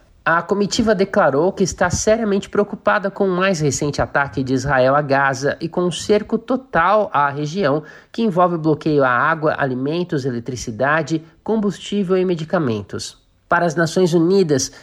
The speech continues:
isso deve custar vidas civis e um castigo coletivo ao povo. Em nota, a onu afirmou que, abre aspas, a comissão insta as forças de segurança israelitas e os grupos armados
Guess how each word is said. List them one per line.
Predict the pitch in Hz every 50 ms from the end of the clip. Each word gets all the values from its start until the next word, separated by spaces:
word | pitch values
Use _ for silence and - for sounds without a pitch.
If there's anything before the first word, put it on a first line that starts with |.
| - -
isso | - 175 -
deve | 175 185 175 165 160
custar | - 170 - - 185 165
vidas | 147 131 165 185 160 165 156
civis | - - 175 135 127 147 175 190 196 185 - - -
e | - 175
um | 185 180
castigo | - - 180 143 - - - 202 180 165 170
coletivo | 160 - - - 202 196 190 190 185 - - - 196 196 185 147 135
ao | 127 120
povo. | - - - 120 117 113 104 120 117 - - - - - - - -
Em | -
nota, | 135 135 139 147 160 165 - - 117 - - - - -
a | 135 151
onu | 156 165 180 190 185
afirmou | 175 170 - - 165 151 139 135 135 143 165 180
que, | 175 - - 170 160 160 165 165 - - - -
abre | 151 156 156 156 156 139
aspas, | 127 127 147 151 - - 180 175 - - - _ -
a | 156 156
comissão | - 180 170 165 151 - - - 175 175 190 208 220 - - - _ _ -
insta | 220 254 262 254 240 - - - 139 123 113
as | 117 123
forças | - - - 143 139 135 - 143 123
de | 117 113
segurança | - - 139 127 123 117 123 123 127 - -
israelitas | 131 117 - 135 123 117 113 113 120 147 180 190 180 - 180 170 175 -
e | - 180
os | 170 147
grupos | 151 156 160 156 156 151 139
armados | 165 147 147 139 135 135 139 135 131 - -